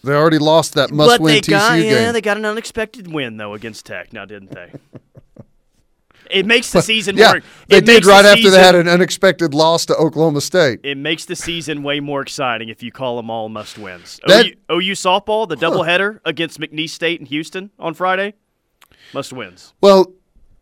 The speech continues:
Speaker 1: they're all must wins for O U this year because you've picked them to win every single game all the way through undefeated.
Speaker 2: Uh, no, I, actually, I picked them to lose against Tech. Come on, we got hammered for that one.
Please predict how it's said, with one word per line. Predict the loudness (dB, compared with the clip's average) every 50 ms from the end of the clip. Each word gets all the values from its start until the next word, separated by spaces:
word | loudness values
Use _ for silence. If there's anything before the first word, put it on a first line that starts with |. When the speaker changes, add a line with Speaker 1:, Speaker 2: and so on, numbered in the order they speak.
| _ -6
Speaker 1:
they're | 0 2 4 6 6
all | 6 6 6
must | 4 4 2 2 0 2
wins | 2 2 2 2 0
for | 0 2 4
O | 6 4
U | 4 2 2
this | 0 0 0 0 0
year | -2 0
because | -2 -2 -2 -2 -2 -2 -2
you've | -6 -4 -2
picked | -2 -2 -2 -2 -4
them | -4 -4 -2
to | -4 -4
win | -2 0 0 0 0
every | 0 -2 -2 -4
single | -4 -4 -2 -2 -2 -2
game | -2 -2 -2 -2 0
all | -2 -2 -2
the | -2
way | -2 -2 -2
through | -4 -4 -2 -2 -2 -2 -2
undefeated. | -4 -4 -4 -4 -6 -6 -6 -6 -6 -6 -8 -12 -14 -18 _ _ _ _
Speaker 2:
Uh, | -4 -2 0 2 2 2 0 0 0 -2 -2 -2 -2 -2 -4 -6 _ _ -10
no, | -6 -2 0
I, | 0 0 0 -2 -2
actually, | -2 0 0 -2 -2 -4 -4 -4 -2
I | -4
picked | -4 -6 -10 -10 -10
them | -12 -14
to | -12
lose | -10 -12 -12 -12
against | -14 -16 -14 -12 -12
Tech. | -10 -10 -10 -12 -16 _ _ _
Come | -16 -12 -10
on, | -10 -10 -12 -16 _ _
we | -16 -12
got | -10 -10 -8
hammered | -8 -10 -10 -10 -12 -16
for | -18 -20
that | -20 -20 -20 -20
one. | -20 -20